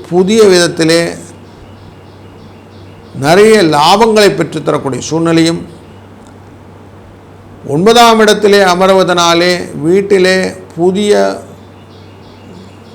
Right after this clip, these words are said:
விழாக்கோலங்கள், சுப நிகழ்ச்சிகள் நடப்பதற்கான வாய்ப்புகளும்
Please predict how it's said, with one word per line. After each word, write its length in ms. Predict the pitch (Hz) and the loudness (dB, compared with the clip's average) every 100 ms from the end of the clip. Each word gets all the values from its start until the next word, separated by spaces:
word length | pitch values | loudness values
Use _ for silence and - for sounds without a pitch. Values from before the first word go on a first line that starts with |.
| - 127 | -16 -4
விழாக்கோலங்கள், 1040 | 139 170 214 214 - 202 202 190 180 185 175 | 0 2 2 0 -2 0 2 2 0 -2 -2
சுப 240 | 160 170 190 | -2 -2 -2
நிகழ்ச்சிகள் 480 | 185 185 - 170 165 | -2 -2 -4 -4 -2
நடப்பதற்கான 600 | 156 156 156 - 151 143 120 107 | 0 0 -2 -4 -4 -4 -4 -6
வாய்ப்புகளும் 680 | 117 160 165 185 180 180 | -4 -4 -4 -2 0 0